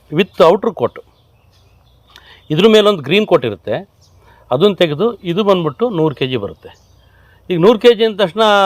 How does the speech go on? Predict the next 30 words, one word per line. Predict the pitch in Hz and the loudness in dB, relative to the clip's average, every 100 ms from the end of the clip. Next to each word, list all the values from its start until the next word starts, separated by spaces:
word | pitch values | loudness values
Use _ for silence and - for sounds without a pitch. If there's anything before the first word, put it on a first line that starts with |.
| 185 | 2
ನಾವೇನು | 170 196 196 | 2 2 2
ಮಾಡ್ತೀವಿ, | 190 170 156 180 175 147 123 110 - _ _ | 0 -2 -4 -2 0 -2 -4 -8 -12 _ _
ಪಟ್ | - 165 | -6 -2
ಅಂತ | 175 165 | -2 -2
ಒಂದು | 135 | -2
ಕ್ಯಾಲ್ಕುಲೇಟರ್ | 151 143 139 123 | -2 -2 -8 -12
ತಳ್ತೀವಿ. | 95 - 76 _ _ _ _ _ _ _ | -12 -14 -20 _ _ _ _ _ _ _
ಕ್ಯಾಲ್ಕುಲೇಟರ್ | - 165 170 156 | -2 2 0 -2
ತಗೊಂಡು | 156 160 160 | -2 0 0
ಇಲ್ಲಿ | 175 170 | 2 4
ಹೋಗ್ಬಿಟ್ಟು | 160 156 151 160 151 | 4 0 2 4 4
ನಟ್ | 147 143 - | 2 -2 -2
ಶಾಪಲ್ಲಿ | 160 165 143 | -2 -2 -2
ರೇಟ್ | 147 | -4
ಕೇಳ್ತೀವಿ. | - 110 98 82 _ _ _ _ _ _ - | -4 -8 -10 -18 _ _ _ _ _ _ -2
ರೇಟ್ | 170 | -2
ಕೇಳಿ, | 160 160 | 2 4
"ಆ, | 160 175 143 123 | 6 4 2 0
ಮು-, | 113 120 127 120 127 | -4 -4 -2 0 -2
ಅಷ್ಟು, | 120 - | -2 -6
ಇಷ್ಟು | 123 - | -6 -4
ಉಳಿತು, | 135 123 107 85 - _ _ _ _ _ - | -4 -4 -8 -10 -16 _ _ _ _ _ -6
ಒಂದು | 135 | -2
ಗಿಡಕ್ಕೆ | 151 165 156 | 0 0 -4
ಇಷ್ಟ | - | 0
ಆಯ್ತು, | 147 120 113 90 85 _ _ _ _ _ _ | 0 0 -8 -10 -18 _ _ _ _ _ _
ಇಂಟು | 151 156 165 | -4 0 2
ನೂರ | 147 165 180 | 2 4 4
ನಲ್ವತ್ತು | 170 165 156 | 2 0 -2
ಗಿಡ" | 131 | 0